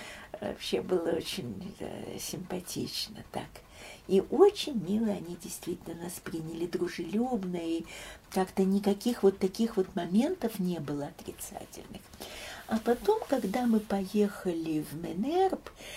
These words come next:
м, там уже нас возили, м, вот эти наследники коллекционеров Гимпель. Гимпель и сыновья. Ну, что такое коллекция? Я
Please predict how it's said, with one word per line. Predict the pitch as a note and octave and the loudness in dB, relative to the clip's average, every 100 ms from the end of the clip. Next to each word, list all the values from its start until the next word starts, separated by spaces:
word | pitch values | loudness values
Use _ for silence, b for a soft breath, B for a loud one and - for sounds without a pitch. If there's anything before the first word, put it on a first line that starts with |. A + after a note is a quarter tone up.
| B B - | B B 0
м, | G3 G3 F#3+ F#3+ - | 2 4 2 0 -4
там | - C4 G4 E4+ | -4 -2 0 0
уже | A#3 A#3 | 0 0
нас | C4 A3+ B3+ - | 2 4 4 0
возили, | G#3 G#3 F3+ F#3+ A#3+ C4 C4+ C4 B B B - | 2 2 4 2 2 2 0 -2 B B B -4
м, | F#3+ F3+ F3 | 0 0 0
вот | E3+ F3 | -2 2
эти | G3 G3 - E3 D3+ D3+ - | 2 2 -2 0 2 2 2
наследники | - E3+ D#3 F3 G3 C#4+ B3 A#3 F#3+ | 0 0 0 2 4 4 4 -2 -4
коллекционеров | - D#3+ D#3 - E3 D#3 E3 G#3+ A#3 A3+ | -4 -4 -4 -2 -2 0 2 4 4 0
Гимпель. | C3 F3+ D3+ B2 - - B2+ - - - - B B B B B | -2 2 2 0 -2 -4 -6 -14 -20 -20 -20 B B B B B
Гимпель | D3 F#3 A3+ A#3 G#3+ F#3 | 2 6 6 6 4 4
и | |
сыновья. | F3+ G3 F#3 F#3+ C#3+ A#2+ - - - - B B B B B B B B B - | 2 2 2 2 0 0 -2 -4 -14 -20 B B B B B B B B B 4
Ну, | A#3+ E4 - | 8 8 6
что | - C#4+ C#4+ | 0 2 4
такое | A#3 - A3 F#3+ | 2 4 4 4
коллекция? | - F#3 F#3 G3 | 2 -2 2 2
Я | G3 A#3 A#3+ | 4 4 2